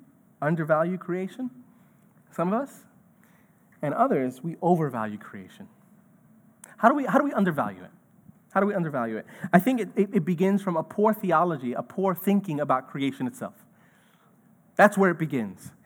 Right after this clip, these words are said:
And how does it show itself? How do you know if you undervalue creation? I'll tell you. You think Sunday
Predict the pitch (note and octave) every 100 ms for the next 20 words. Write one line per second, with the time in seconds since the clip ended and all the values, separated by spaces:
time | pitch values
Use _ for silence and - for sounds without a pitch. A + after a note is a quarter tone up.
0 | - - F3 G#3 - B3+ C4+ B3 - G3+
1 | C#3+ B2+ A#2+ F#2 - - _ - - -
2 | A3+ F4+ F4 C#4 G#3+ G#3+ F#3 A#2 - E4
3 | - - _ _ _ _ _ - G#3 G3
4 | G#3+ A3 A3+ A3 E3+ F#3+ G3 E3+ D#3+ -
5 | F3 D#3+ D3 - G2 - _ _ _ _
6 | _ _ _ _ _ _ _ _ _ _
7 | _ _ _ _ _ _ - C#3 - A2
8 | F#2+ F2+ _ - - _ E3 F#3 - F#3+
9 | F#3+ - F#3 B3 D#3 A2 D#3